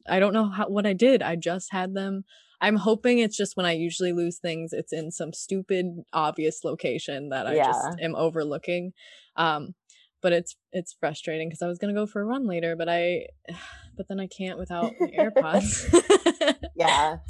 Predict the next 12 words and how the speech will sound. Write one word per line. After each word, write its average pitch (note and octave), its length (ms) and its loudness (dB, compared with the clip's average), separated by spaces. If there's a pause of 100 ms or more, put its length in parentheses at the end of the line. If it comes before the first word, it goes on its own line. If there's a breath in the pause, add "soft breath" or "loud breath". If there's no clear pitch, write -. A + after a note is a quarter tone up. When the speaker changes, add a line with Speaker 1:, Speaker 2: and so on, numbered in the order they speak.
(120)
Speaker 2:
Whenever A#3+ 360 6
I G#4 240 6
lose E3+ 360 0
things, F#3 680 -4 (100)
I D3+ 140 2
get, F3 180 0
like, - 180 0
frantic C#3 760 -4
trying C3 240 -6
to C3+ 80 -6
find C3+ 420 -8
them. G3 460 0